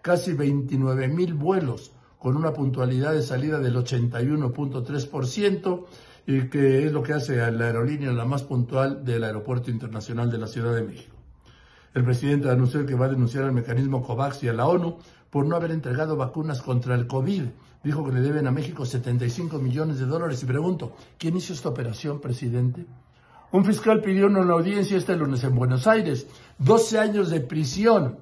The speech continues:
y la inhabilitación política perpetua para la vicepresidenta de Argentina, Cristina Fernández, acusada de corrupción.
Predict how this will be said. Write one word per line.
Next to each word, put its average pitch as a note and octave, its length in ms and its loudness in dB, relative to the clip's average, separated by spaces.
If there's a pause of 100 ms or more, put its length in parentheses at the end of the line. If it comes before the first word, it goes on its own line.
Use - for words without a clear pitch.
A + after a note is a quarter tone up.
y F3+ 140 0
la E3+ 140 2
inhabilitación D#3+ 840 0
política F#3+ 580 -2
perpetua D#3 800 2 (260)
para D3 220 4
la D3 80 0
vicepresidenta D#3 800 -2
de E3+ 60 2
Argentina, D3 500 -2
Cristina E3+ 540 -4
Fernández, D#3+ 580 -2
acusada F3+ 600 0 (260)
de D#3+ 280 2
corrupción. F#3 1120 2